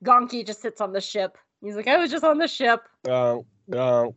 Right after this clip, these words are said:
Speaker 2: I think Gonks only say Gonk.
Speaker 1: They do. They do.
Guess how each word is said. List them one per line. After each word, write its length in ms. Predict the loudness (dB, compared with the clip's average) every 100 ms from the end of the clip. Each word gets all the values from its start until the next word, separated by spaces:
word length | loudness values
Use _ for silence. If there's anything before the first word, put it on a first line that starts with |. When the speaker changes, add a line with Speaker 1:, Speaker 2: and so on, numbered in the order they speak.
| -6
Speaker 2:
I 140 | -6
think 240 | -4 -6 2
Gonks 380 | 2 2 -2
only 240 | -4 -2 -4
say 260 | -4 -4 -2
Gonk. 360 | -4 -4 -6 -12 _ _ _ -10
Speaker 1:
They 100 | -10
do. 380 | -4 -2 -2 -4 -10
They 100 | -10
do. 340 | -6 -4 -6